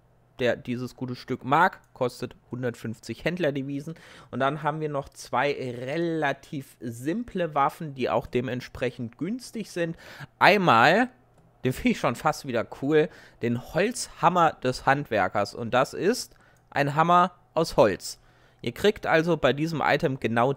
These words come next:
das, was der Titel verspricht. Ähm, kostet fünfzig Händlerdevisen, ist also eine schlanke,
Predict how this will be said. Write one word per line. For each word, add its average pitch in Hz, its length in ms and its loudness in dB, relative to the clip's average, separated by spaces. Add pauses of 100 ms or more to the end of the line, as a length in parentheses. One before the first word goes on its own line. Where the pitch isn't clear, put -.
das, 180 380 0
was 139 240 -4
der 139 160 -2
Titel 156 280 -4
verspricht. - 840 -2 (480)
Ähm, 156 540 4 (260)
kostet 180 380 0
fünfzig 185 440 -4
Händlerdevisen, 147 800 -2
ist - 240 -8
also 127 400 0
eine 123 420 -2
schlanke, 143 800 2